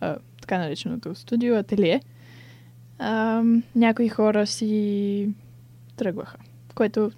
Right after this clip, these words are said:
не беше много окей от моя гледна точка, защото ако плащаш девет хиляди и кусор паунда, е хубаво да си там. <laughs> Отделно, че имаше хора, които въобще не се и появяваха, но това е друга тема за разговор.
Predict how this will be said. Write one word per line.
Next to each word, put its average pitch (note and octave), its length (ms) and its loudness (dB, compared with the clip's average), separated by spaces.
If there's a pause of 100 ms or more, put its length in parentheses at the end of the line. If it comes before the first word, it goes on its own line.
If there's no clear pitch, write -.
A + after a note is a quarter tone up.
(160)
не A#3 60 2
беше G#3+ 400 -4 (200)
много E3+ 280 -4
окей - 240 -8
от - 340 -18 (320)
моя F3+ 200 -2
гледна F3 300 -4
точка, C4+ 400 -2
защото C#4 400 -4
ако C4+ 340 -2 (140)
плащаш E4+ 360 0
девет D#4+ 300 6
хиляди A#3+ 720 0 (140)
и B3 40 0
кусор C4+ 320 2 (100)
паунда, A#3+ 460 4 (420)
е C4 80 0
хубаво G#4+ 320 4
да F#4+ 80 10
си F#4 180 6
там. A3+ 220 8 (240)
<laughs> - 280 -4
Отделно, D#4 300 4
че D#4+ 120 2
имаше C4+ 240 0
хора, A3 220 2
които A3+ 200 -4
въобще A3+ 280 -2
не G#3+ 60 2
се A3 120 -2
и F3+ 60 -2
появяваха, F4 460 4
но D#4 100 -2
това E4+ 160 6
е B3 40 4
друга A#3 280 4
тема A3+ 280 4
за C4 120 0
разговор. A3+ 480 2